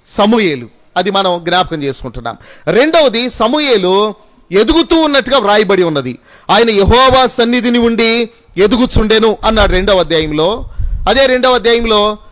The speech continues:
అతడు యెహోవా సన్నిధిని ఇంకనూ ఎదుగుచుండెను అనే మాటలు సమూయేలు మొదటి గ్రంథంలో వ్రాయబడ్డాయి.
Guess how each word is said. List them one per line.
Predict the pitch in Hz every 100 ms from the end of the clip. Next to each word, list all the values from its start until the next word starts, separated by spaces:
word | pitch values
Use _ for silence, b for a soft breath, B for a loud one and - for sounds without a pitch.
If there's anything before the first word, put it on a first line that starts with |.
| b 196
అతడు | 240 220
యెహోవా | 214 240 262 262
సన్నిధిని | - 233 240 226 226
ఇంకనూ | 208 254 - 294 294
ఎదుగుచుండెను | 277 240 262 - 247 233 233 180 - - -
అనే | 196 190
మాటలు | 175 165 160 165 160 B -
సమూయేలు | 202 202 220 208 185 185 180
మొదటి | 175 180 202 170
గ్రంథంలో | 175 180 180 165 156 151 b -
వ్రాయబడ్డాయి. | 170 185 151 139 123